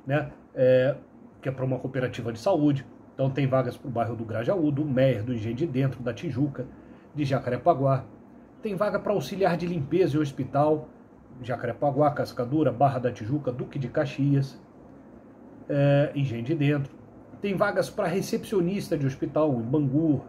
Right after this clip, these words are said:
na Barra, na Tijuca. Tem vaga pra maqueiro, auxiliar de limpeza e higiene hospitalar, com escala pra, de doze pra,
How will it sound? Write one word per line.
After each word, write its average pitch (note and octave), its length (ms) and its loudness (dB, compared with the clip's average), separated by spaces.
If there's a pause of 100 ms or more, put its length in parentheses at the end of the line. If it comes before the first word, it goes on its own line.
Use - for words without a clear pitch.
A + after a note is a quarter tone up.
na B2 100 -4
Barra, C#3 480 0 (880)
na A2+ 120 -10
Tijuca. C#3 640 0 (580)
Tem D3+ 140 0
vaga C#3+ 240 2
pra B2+ 160 -2
maqueiro, D3+ 640 2 (320)
auxiliar D#3 460 2
de D3 100 -4
limpeza D#3 480 -2
e C3+ 60 2
higiene B2+ 400 0
hospitalar, C#3 800 0 (500)
com C3+ 100 -2
escala C3+ 360 0
pra, C3+ 160 0 (340)
de B2 140 -6
doze C#3 320 2
pra, C3 320 -2